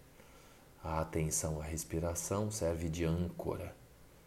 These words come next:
E aí você inspira, expande o abdômen, segura e solta. Então, nesse momento, não sou eu, nem é Deus, nem é ninguém que está observando a você.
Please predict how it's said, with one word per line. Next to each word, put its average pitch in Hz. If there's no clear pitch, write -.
E 80
aí 76
você 78
inspira, 90
expande 80
o 85
abdômen, 95
segura 87
e -
solta. 92
Então, -
nesse 80
momento, 98
não 110
sou 85
eu, 90
nem 95
é 87
Deus, 85
nem 101
é 98
ninguém 82
que 80
está 78
observando 76
a -
você. -